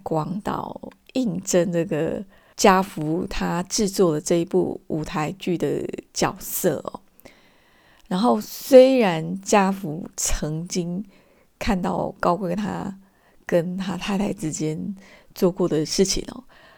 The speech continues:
可是家福他还是录取了高龟哦，那请他演出凡尼亚的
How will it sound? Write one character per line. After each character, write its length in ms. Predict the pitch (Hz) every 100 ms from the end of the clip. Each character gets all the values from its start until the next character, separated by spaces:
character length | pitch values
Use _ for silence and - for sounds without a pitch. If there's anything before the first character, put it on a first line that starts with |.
| - _
可 140 | -
是 120 | 175 196
家 220 | 190 180
福 160 | -
他 260 | 170 185 175 190
还 400 | - - - 160
是 260 | 170 - 190
录 240 | 196 185
取 180 | 185 160
了 160 | 143 -
高 160 | - 160
龟 260 | - 156
哦， 120 | - - - - -
那 120 | - 165
请 340 | - 170 151
他 300 | 180 180 175
演 240 | 170 147
出 260 | 190 160 165
凡 280 | - - 151
尼 100 | 165
亚 120 | 151
的 100 | -